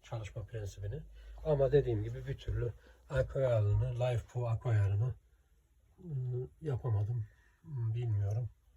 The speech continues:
Ee, bağlantılarımda herhangi bir sıkıntı yok. Dediğim gibi, e, bağlantılar çok basit yapılabilir.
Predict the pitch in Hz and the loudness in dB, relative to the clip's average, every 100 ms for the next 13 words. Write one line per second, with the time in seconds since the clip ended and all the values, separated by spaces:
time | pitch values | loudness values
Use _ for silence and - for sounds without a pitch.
0 | _ _ _ _ _ _ _ - 127 110 | _ _ _ _ _ _ _ -8 -4 -2
1 | 110 110 110 113 107 135 139 139 127 - | 0 0 -2 -2 -2 2 4 4 2 0
2 | 127 117 123 117 107 107 - 117 101 117 | 0 2 2 0 0 -4 -6 -2 -2 -2
3 | 120 - 123 120 110 104 98 120 - _ | -4 -4 -2 2 2 2 0 -4 -8 _
4 | _ _ _ _ _ _ _ 143 123 117 | _ _ _ _ _ _ _ -8 -6 -4
5 | 113 135 - _ _ _ 135 127 120 110 | -4 -6 -18 _ _ _ -2 0 0 -2
6 | 120 110 - 107 - 117 131 - 117 123 | -2 -2 -4 -8 -6 -6 -8 -6 -6 -2
7 | 117 117 127 113 | -2 -2 -4 -6